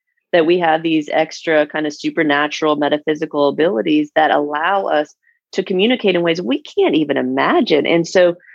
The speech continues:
so the transmission of visuals is something that those in the kind of the woo-woo spiritual worlds have been playing with for eons. It's, we just haven't kind of paired these things up. And I think that that's one of the brilliant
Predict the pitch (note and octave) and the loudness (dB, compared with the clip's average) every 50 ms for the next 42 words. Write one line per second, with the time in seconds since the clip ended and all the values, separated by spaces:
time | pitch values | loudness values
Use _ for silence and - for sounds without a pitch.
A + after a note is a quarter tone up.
0 | - _ _ - G3 F3 F3+ F3+ - - F#3+ F3+ F3 F3 E3+ E3+ E3+ F3 F#3+ A#3 | -20 _ _ 0 0 0 0 0 0 0 0 0 0 0 -2 -4 -2 0 0 -2
1 | - - D4 A#3 F3 D3 D3 D#3 E3+ A3 D4 F4 D4 A#3+ G3 E3 D#3+ D#3+ D#3 E3 | -2 -2 -2 -2 -2 -2 0 0 0 2 0 0 -2 -2 -2 -2 -2 -2 -2 -6
2 | D#3+ - - E3 D#3 D#3+ - D#3+ D#3 D#3 D3+ D3+ D3 C#3+ - D3+ D3+ D#3 D#3+ D#3+ | -8 -6 -6 -6 -6 -4 -4 -4 -2 0 2 2 2 2 2 0 0 0 -2 -4
3 | D#3+ D3+ D3+ - - D#3 D3 D3 C#3+ C#3+ C#3 C#3 D3 D#3 D#3 D#3 D3+ D3+ D3+ D3 | -8 -16 -20 -14 -12 -10 -8 -4 -2 -4 -2 0 2 2 2 2 0 0 -2 -2
4 | D3 - - - F#3 G#3+ A#3+ - - F#3 D#3 D3+ D3 D3 D3+ - - - D3+ D3 | -4 -8 -4 0 0 0 2 0 -2 0 2 2 2 2 0 -2 -2 -2 -2 -2
5 | C#3+ - - C#3+ C#3 C#3 C#3 C#3+ C#3 - _ - D#3 - D3 F3 G#3+ C4 - F#2+ | -2 -2 -2 -2 -2 -2 -4 -8 -8 -8 _ -6 -4 -2 -2 -2 -2 0 0 0
6 | - C#3 C3+ C3+ C3+ D#3+ E3 - _ _ - - _ _ _ - F#3+ F#3 - - | 0 2 0 0 0 -2 -6 -10 _ _ -20 -20 _ _ _ 0 0 0 -2 -8
7 | - _ - F3 F#3 A3 G#3+ - A#3+ A#3+ - D#4 D#4+ D#4 F4 - - - E3+ E3 | -14 _ -6 -2 0 0 2 2 0 0 0 2 2 2 2 0 -2 -4 -2 0
8 | F3+ F#3+ F#3 - - - D#3 D3 D#3+ F3 F3 F3 E3+ F3 E3+ - - - D#3 D3+ | 0 -2 -2 -6 -4 0 2 2 2 2 2 0 -2 -2 -2 -2 -2 0 0 0
9 | D3 D3 D3 F#3 G#3+ - - E3 D#3+ D3+ - _ _ _ _ _ - - F#3+ A3+ | 0 0 0 0 0 0 0 0 0 -2 -6 _ _ _ _ _ -4 -2 -2 -2
10 | C4 - G3 F3+ - D#3 - - D3 - - D#3 D#3 D3+ D3 C#3+ D3 C#3 - C3+ | 0 -2 -2 -2 -2 -2 -2 -2 -4 -4 -4 -2 -2 -2 -2 -2 -4 -6 -6 -4
11 | C3+ C#3 C#3+ D3 D3+ D3+ D3 C#3+ C3 - | 0 2 2 4 4 2 2 0 -2 -4